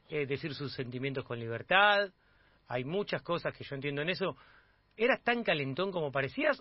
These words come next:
o era parte también de, de ese, de esa defensa, de esa coraza que vos te ponías para, para mantenerte?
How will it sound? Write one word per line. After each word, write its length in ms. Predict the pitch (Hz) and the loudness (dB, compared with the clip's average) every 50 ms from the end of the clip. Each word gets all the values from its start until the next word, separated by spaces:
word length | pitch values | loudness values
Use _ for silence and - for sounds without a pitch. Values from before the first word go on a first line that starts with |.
| - - | -2 -2
o 160 | 165 165 175 | 0 2 4
era 160 | 180 170 151 | 4 2 4
parte 380 | - - 180 180 170 - 160 131 | 4 4 4 4 2 0 -2 0
también 420 | 151 143 143 147 156 165 160 151 | 0 0 0 0 0 0 0 0
de, 480 | 151 151 143 143 143 135 131 123 110 - _ _ _ _ _ _ _ _ _ _ _ - | 2 2 4 4 4 2 0 -2 -4 -8 _ _ _ _ _ _ _ _ _ _ _ -4
de 140 | 143 151 156 | -2 -2 -2
ese, 180 | 135 - 175 | -2 -2 0
de 720 | 165 160 156 156 151 147 143 139 135 131 131 127 135 151 185 | 0 2 2 2 2 2 2 2 2 2 0 0 0 -2 0
esa 140 | 180 185 170 | 0 2 2
defensa, 640 | 156 - - 135 123 113 104 - - 107 101 92 - _ _ _ _ _ _ _ | 2 0 -2 -4 -4 -4 -6 -10 -10 -12 -12 -12 -14 _ _ _ _ _ _ _
de 100 | 156 165 | -6 -2
esa 120 | - 175 | -2 -2
coraza 400 | 139 - 147 156 180 170 - 165 | 0 0 2 2 2 2 0 -2
que 80 | 139 147 | -2 0
vos 140 | 147 156 147 | 0 -2 -2
te 80 | - 151 | -2 -2
ponías 300 | 123 143 143 151 156 139 | -2 -2 -2 0 -2 -2
para, 300 | - 143 135 131 131 127 | -2 0 2 2 2 2
para 260 | 123 - 131 127 123 | 0 0 0 0 0
mantenerte? 720 | 120 127 120 120 131 123 123 117 107 98 - - - 104 | -2 -4 -6 -6 -8 -8 -8 -8 -10 -12 -14 -18 -18 -18